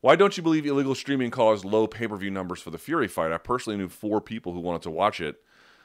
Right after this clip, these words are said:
but didn't want to spend eighty dollars, so they found an illegal stream." Well, let me be clear about that. I'm not, if you guys didn't see, the reports came out suggesting, hold on, let me do something here real quick.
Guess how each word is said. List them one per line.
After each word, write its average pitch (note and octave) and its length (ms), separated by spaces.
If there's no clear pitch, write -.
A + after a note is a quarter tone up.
but F#2 300
didn't C3+ 300
want G2+ 240
to G2+ 60
spend F#2+ 380
eighty F2+ 240
dollars, F#2 340
so - 80
they F2 60
found F2+ 300
an E2 80
illegal D#2+ 280
stream." E2 360
Well, E2+ 120
let B2+ 120
me D#3 40
be C#3+ 120
clear B2+ 180
about F#2+ 200
that. E2+ 160
I'm G2+ 120
not, A#2+ 220
if A2+ 60
you A2+ 60
guys C3+ 160
didn't A#2+ 200
see, G#2+ 420
the G#2+ 100
reports C3 380
came A2 240
out G2+ 260
suggesting, G2 680
hold F2+ 160
on, G1+ 80
let A1 80
me A1+ 80
do - 80
something - 260
here A#1 140
real G1+ 180
quick. - 300